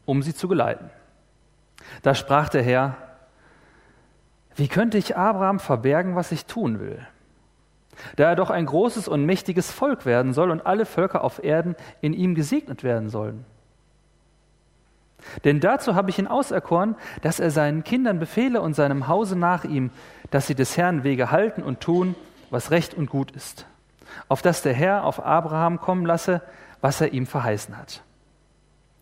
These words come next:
Und der Herr sprach: „Es ist ein großes Geschrei über Sodom und Gomorra,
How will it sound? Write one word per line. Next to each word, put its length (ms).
Und 100
der 60
Herr 160
sprach: 460
„Es 180
ist 160
ein 140
großes 420
Geschrei 460
über 260
Sodom 320
und 140
Gomorra, 540